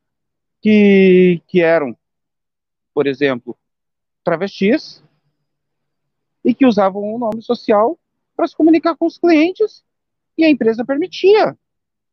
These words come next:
entendeu? Não existia essa restrição, nunca existiu essa restrição de, de, "Ah, porque eu quero isso, porque eu quero aquilo e a sociedade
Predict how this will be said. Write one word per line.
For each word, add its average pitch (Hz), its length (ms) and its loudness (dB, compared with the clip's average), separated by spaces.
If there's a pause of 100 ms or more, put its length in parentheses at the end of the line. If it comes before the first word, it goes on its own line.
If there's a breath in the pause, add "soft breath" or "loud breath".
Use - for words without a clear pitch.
(400)
entendeu? 156 260 -6
Não 226 80 -2
existia 202 400 -4
essa 285 160 -4
restrição, 196 560 -4
nunca 240 260 -2
existiu 233 380 -2
essa 220 160 -4
restrição 165 520 -4 (600)
de, 180 840 0 (220)
de, 156 180 -16
"Ah, 220 320 0
porque 190 220 -8
eu 196 80 0
quero 202 380 -2
isso, 220 180 -12
porque - 180 -10
eu 180 60 -6
quero 190 240 -2
aquilo 240 400 -8
e 247 80 -4
a 240 80 -4
sociedade 190 640 -4